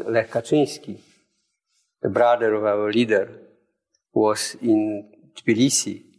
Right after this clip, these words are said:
during the war, but the war was a little bit of different scale. And he was also with some leaders from Central Europe at that time. And probably they stopped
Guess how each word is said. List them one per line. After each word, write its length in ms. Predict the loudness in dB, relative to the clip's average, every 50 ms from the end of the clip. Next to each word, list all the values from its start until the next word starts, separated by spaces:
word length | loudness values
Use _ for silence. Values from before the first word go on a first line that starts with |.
| _ _ _ _ _ _ _ _ _ _ _ _ 0
during 320 | 2 4 4 4 4 2
the 120 | 2 2
war, 420 | 4 4 4 4 4 4 4 2 2
but 500 | 2 2 2 2 2 -2 -6 -10 -4 0
the 100 | 2 2
war 600 | 4 4 2 2 2 2 2 4 2 2 2 2
was 340 | 2 2 2 0 0 -2 -2
a 120 | 0 2
little 240 | 4 4 2 0 0
bit 360 | 0 0 -2 -2 -6 -14 -20 -20 _ _ -8 -4
of 180 | -2 -2 0
different 360 | 0 0 0 2 0 0 0 0
scale. 500 | -2 -2 0 0 0 0 0 -4 -10 -18 -20 -20 _ _ _ _ _ _ _ _ _ _ _ _ _ _ _ _ _ _ _ _ _ _ _ _ _
And 120 | -4 -2 -2
he 160 | 0 2 2
was 320 | 4 4 2 2 0 0
also 380 | 0 0 0 0 0 0 0 0
with 200 | 0 0 -2 -4
some 300 | -2 -2 0 0 0 0
leaders 480 | 0 0 0 2 2 2 2 2 0 -6 -8 -10 -16 -20 -20 -20 -4
from 420 | 0 0 2 2 0 -2 -4 -8 -14 _ _ _ _ _ _ _ _ _ _ _ _ _ -12
Central 480 | -6 -2 0 0 0 0 0 2 4
Europe 360 | 4 4 4 4 2 0 -4 -10 -20
at 140 | -20 -14 -14
that 220 | -14 -14 -6 _
time. 300 | 0 0 0 -2 -4 -10 -18 -20 _ _ _ _ _ _ _ _ _ _ _ _ _ _ _ -2
And 200 | -2 -2 0 2
probably 420 | 0 2 2 2 0 0 -2 -8
they 200 | -2 0 0 2
stopped 640 | 2 0 0 0 0 0 0 -2 -6 -16 -20 -20 -20